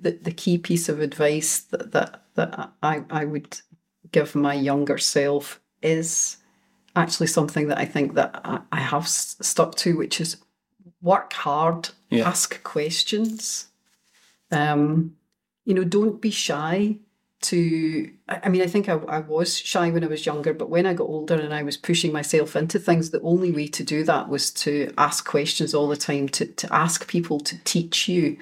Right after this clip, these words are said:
Speaker 2: Mm-hmm.
Speaker 1: Um, so I think always be curious, always ask questions, always try and learn. You know, life is a learning journey. You're never going to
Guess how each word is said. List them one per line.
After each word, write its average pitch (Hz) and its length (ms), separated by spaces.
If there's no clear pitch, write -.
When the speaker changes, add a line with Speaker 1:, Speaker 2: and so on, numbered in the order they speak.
Speaker 2:
Mm-hmm. 117 300
Speaker 1:
Um, 143 480
so 170 320
I 160 80
think - 460
always 175 420
be - 120
curious, 151 560
always 165 480
ask - 500
questions, 151 720
always 170 440
try 147 240
and 143 200
learn. 151 520
You 151 80
know, 147 120
life 170 520
is 170 120
a 147 80
learning 147 440
journey. 156 360
You're 151 220
never 165 420
going 151 360
to 143 400